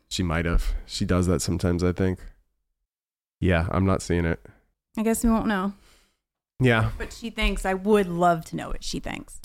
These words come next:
Speaker 1: If you're out there, Courtney, or if, uh, someone that knows Courtney is out there, could you please get her on the horn? Three four seven, four five zero, four two three nine.
Speaker 2: <laughs>
Speaker 1: We
Speaker 2: Also
Speaker 1: have, we also have tons of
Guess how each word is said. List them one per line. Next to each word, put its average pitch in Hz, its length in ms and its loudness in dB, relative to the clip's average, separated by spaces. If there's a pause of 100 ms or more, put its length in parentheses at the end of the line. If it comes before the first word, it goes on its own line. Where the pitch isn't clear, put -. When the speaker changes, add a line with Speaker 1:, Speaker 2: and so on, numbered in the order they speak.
Speaker 1:
If 117 300 0
you're 131 140 8
out 123 180 6
there, 127 100 6
Courtney, 127 360 6
or 110 140 8
if, 101 200 0
uh, 101 240 4
someone 104 640 2
that 98 140 4
knows 95 260 4
Courtney 120 260 4
is 131 140 6
out 135 180 4
there, 131 200 2
could 135 200 -2
you 143 80 2
please 113 320 0
get 87 200 0
her 98 200 -2 (440)
on 90 160 0
the 82 60 -2
horn? 85 280 -2 (420)
Three 107 140 4
four 98 160 2
seven, 85 300 0
four 87 180 -2
five 76 240 -4
zero, - 240 -6
four - 180 -6
two 85 140 -8
three - 180 -6
nine. 85 360 -6
Speaker 2:
<laughs> 240 40 -2 (1400)
Speaker 1:
We 135 60 8
Speaker 2:
Also 139 140 8
Speaker 1:
have, 170 300 6
we 135 160 6
also 135 300 4
have 117 240 2
tons 123 380 4
of 98 320 -2